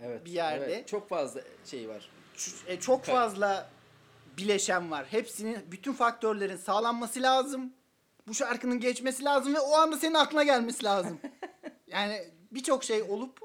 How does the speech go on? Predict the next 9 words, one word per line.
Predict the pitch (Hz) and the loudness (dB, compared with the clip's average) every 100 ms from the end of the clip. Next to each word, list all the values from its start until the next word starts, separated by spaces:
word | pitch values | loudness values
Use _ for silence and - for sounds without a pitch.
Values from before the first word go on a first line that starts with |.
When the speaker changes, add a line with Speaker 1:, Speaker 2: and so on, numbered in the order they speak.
| - | -10
Speaker 2:
ama | 214 | -8
satılabilirse | 233 247 233 240 233 240 262 247 | -6 -8 -4 -2 0 -2 -6 -4
gerçekten | 208 214 220 220 - 214 | 0 0 0 -8 -8 -6
hem | 214 226 - _ _ _ - | -6 -10 -12 _ _ _ -8
eğlendirici | 180 190 196 202 196 196 175 226 | -6 -4 -4 -4 -8 -10 -10 -10
hem | 208 208 | -8 -4
Speaker 1:
Bir | |
Speaker 2:
de | |
Speaker 1:
de... | - | -2